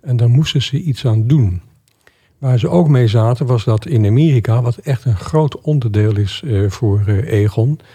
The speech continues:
het sterfterisico toch wat anders uitpakte. Eh, onsympathiek gezegd, de mensen werden te oud.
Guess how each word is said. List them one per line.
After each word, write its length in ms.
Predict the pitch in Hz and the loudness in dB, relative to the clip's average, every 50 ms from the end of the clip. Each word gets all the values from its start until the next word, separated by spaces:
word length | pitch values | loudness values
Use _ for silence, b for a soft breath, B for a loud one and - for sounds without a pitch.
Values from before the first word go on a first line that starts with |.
| B B B B B _ | B B B B B _
het 160 | 127 117 - | -8 -8 -6
sterfterisico 1300 | - - - - 170 170 175 165 - - - 135 117 123 143 143 131 131 117 - 127 117 117 120 117 b b b b b _ | -8 -10 -4 0 2 4 4 2 2 0 0 2 2 4 4 4 4 2 2 2 2 2 2 2 0 b b b b b _
toch 200 | - 165 - - | -4 -4 -2 0
wat 240 | 135 120 - - - | -2 -2 -2 -2 0
anders 360 | 151 151 143 127 113 - - | 0 2 2 2 0 -2 0
uitpakte. 540 | 165 135 127 113 - - 104 95 - - - 127 - - _ | 0 0 0 0 -2 -4 -6 -6 -6 -8 -12 -12 -14 -16 _
Eh, 240 | - 117 107 107 - | -10 -8 -8 -4 0
onsympathiek 640 | 135 131 120 - 131 110 101 127 - - 131 113 - | 0 0 2 2 0 0 0 0 0 0 -2 -2 -2
gezegd, 420 | - 123 104 110 117 110 - - - | -2 0 2 2 0 0 -4 -10 -10
de 120 | 110 104 | -6 -2
mensen 400 | 110 113 120 120 113 - 110 101 | 0 2 2 2 2 0 -2 0
werden 400 | 101 107 107 101 98 101 92 - | 0 2 2 2 0 0 -2 -4
te 160 | - 113 107 - | -8 -10 -10 -10
oud. 480 | - - 131 113 92 - - - - | -6 -4 -4 -4 -4 -6 -10 -16 -20